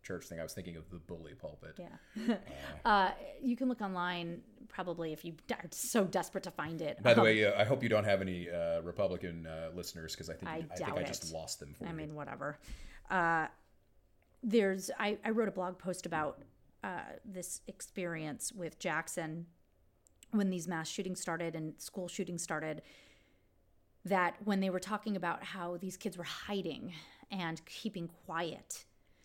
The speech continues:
Speaker 2: to
Speaker 1: Yeah.
Speaker 2: that this is not something that Jackson will ever do.
Speaker 1: I
Speaker 2: Uh,
Speaker 1: mean, yeah,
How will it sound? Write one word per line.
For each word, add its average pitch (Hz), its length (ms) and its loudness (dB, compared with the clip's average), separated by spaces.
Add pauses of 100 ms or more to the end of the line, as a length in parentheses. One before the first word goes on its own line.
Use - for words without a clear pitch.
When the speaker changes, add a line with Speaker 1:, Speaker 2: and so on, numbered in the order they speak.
(180)
Speaker 2:
to 175 340 0
Speaker 1:
Yeah. - 60 -12 (520)
Speaker 2:
that 190 300 0
this 220 240 0
is 247 100 2
not - 180 2
something 190 280 0
that 175 120 -6
Jackson 170 360 -6
will 151 120 -2
ever 156 180 -2
do. 139 260 -4 (340)
Speaker 1:
I 127 80 4
Speaker 2:
Uh, - 40 8
Speaker 1:
mean, 131 160 4
yeah, 156 280 0